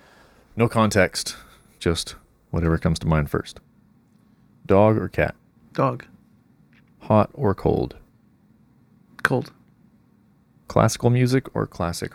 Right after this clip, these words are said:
Speaker 1: rock?
Speaker 2: Classic rock, all the way.
Speaker 1: Half empty or half full?
Speaker 2: Half full.
Speaker 1: Past or future?
Speaker 2: Future.
Speaker 1: Breakfast or no breakfast?
Speaker 2: No breakfast.
Speaker 1: Nice.
Speaker 2: Mm-mm.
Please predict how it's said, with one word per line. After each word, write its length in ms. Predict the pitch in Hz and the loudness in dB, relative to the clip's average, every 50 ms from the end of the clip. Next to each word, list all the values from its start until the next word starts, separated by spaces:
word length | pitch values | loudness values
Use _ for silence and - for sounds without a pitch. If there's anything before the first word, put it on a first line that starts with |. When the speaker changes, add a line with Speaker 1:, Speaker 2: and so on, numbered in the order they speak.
| - - | -10 -8
Speaker 1:
rock? 300 | - 71 62 - - - - - - _ _ _ _ _ _ _ _ _ _ _ _ _ _ _ _ _ _ _ _ - - - - | -8 -8 -8 -10 -14 -16 -16 -16 -18 _ _ _ _ _ _ _ _ _ _ _ _ _ _ _ _ _ _ _ _ -20 -20 -18 -10
Speaker 2:
Classic 300 | - - 135 - - - | -8 -8 -8 -8 -6 -4
rock, 240 | 67 64 69 - - - - - | -4 -4 -4 -6 -10 -16 -14 -10
all 120 | - - 71 | -6 -4 -4
the 80 | 69 | -2
way. 140 | - - 165 - - _ _ _ _ _ _ _ _ _ _ _ _ _ _ _ _ - | -4 -6 -6 -8 -14 _ _ _ _ _ _ _ _ _ _ _ _ _ _ _ _ -8
Speaker 1:
Half 240 | - - 104 101 - | 0 0 0 2 2
empty 280 | 123 123 120 - 123 104 | 0 0 0 0 0 2
or 100 | 101 87 | 2 2
half 200 | 87 87 82 - | 2 2 0 0
full? 360 | - - 80 71 - - - - - - - - - - _ - _ _ _ - - | -2 -2 -2 0 -2 -4 -6 -14 -18 -18 -18 -20 -20 -20 _ -20 _ _ _ -10 -2
Speaker 2:
Half 180 | - 220 160 - | -2 -2 -2 0
full. 220 | 131 127 139 - _ _ _ - _ _ _ _ _ _ _ _ _ _ _ _ _ _ _ _ _ _ _ _ _ - | -2 -2 -2 -4 _ _ _ -20 _ _ _ _ _ _ _ _ _ _ _ _ _ _ _ _ _ _ _ _ _ -4
Speaker 1:
Past 420 | - 110 107 113 123 - - - - _ - | 2 2 4 4 2 0 -6 -10 -10 _ -6
or 60 | 95 | -6
future? 500 | - - - 95 85 - - - - - _ _ _ _ _ _ _ _ _ _ _ _ _ - _ - _ _ - _ _ _ _ _ - | -4 -2 -2 -4 -4 -4 -8 -12 -12 -16 _ _ _ _ _ _ _ _ _ _ _ _ _ -20 _ -20 _ _ -20 _ _ _ _ _ -12
Speaker 2:
Future. 400 | - - 160 - - 117 151 - - - - _ _ _ _ _ _ _ _ _ _ _ _ _ _ _ _ _ _ _ - | -4 -4 -4 -2 -2 -4 -4 -6 -14 -20 -20 _ _ _ _ _ _ _ _ _ _ _ _ _ _ _ _ _ _ _ 2
Speaker 1:
Breakfast 420 | 117 120 123 - - 143 - - | 2 2 2 4 0 -2 -2 0
or 40 | 143 | 0
no 140 | 131 131 131 | 2 2 2
breakfast? 480 | 110 101 73 - - - - - - - - | 4 2 0 0 -2 -10 -12 -12 -14 -8 -2
Speaker 2:
No 140 | 151 151 147 | 0 0 0
breakfast. 720 | - - - - - - - - - - - - - - - - - - _ - - | -2 -4 -8 -10 -14 -20 -20 -20 -16 -16 -16 -16 -16 -18 -20 -20 -20 -20 _ -10 -4
Speaker 1:
Nice. 280 | - - - - - | -2 -2 -2 -2 -4
Speaker 2:
Mm-mm. 120 | 64 60 | -10 -12